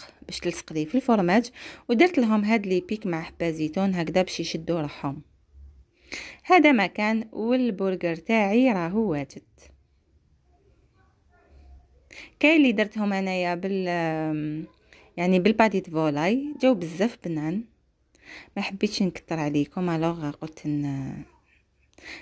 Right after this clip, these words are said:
نشارك معاكم، آه، نشارك معاكم غير هادو ما تاع لا فيوند هاشي. انا دراري يعني ولادي يحبهم بلا فيوند هاشي. وهذا هو الشكل النهائي تاعهم، جاو بزاف بنان، جاو طريين،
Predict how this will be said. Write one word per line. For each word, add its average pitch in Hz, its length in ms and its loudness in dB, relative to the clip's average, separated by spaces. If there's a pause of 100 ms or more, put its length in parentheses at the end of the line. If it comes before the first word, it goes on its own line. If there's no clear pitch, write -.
(140)
نشارك 202 400 2
معاكم، 175 640 0
آه، 175 280 -4
نشارك 190 400 -2
معاكم 175 400 0
غير 196 140 2
هادو 180 240 0
ما 208 120 4
تاع 196 160 -4
لا 165 120 -4
فيوند 170 340 -2
هاشي. 190 360 -2
انا 190 120 4
دراري 170 440 4
يعني 156 240 0
ولادي 165 300 0
يحبهم 156 400 -6
بلا 170 120 -4
فيوند 147 320 -6
هاشي. 220 380 0 (840)
وهذا 240 380 6
هو 202 220 2
الشكل 220 580 -2
النهائي 196 600 0
تاعهم، 202 420 0
جاو 190 140 2
بزاف 240 480 0
بنان، 185 460 2
جاو 185 140 0
طريين، 175 720 0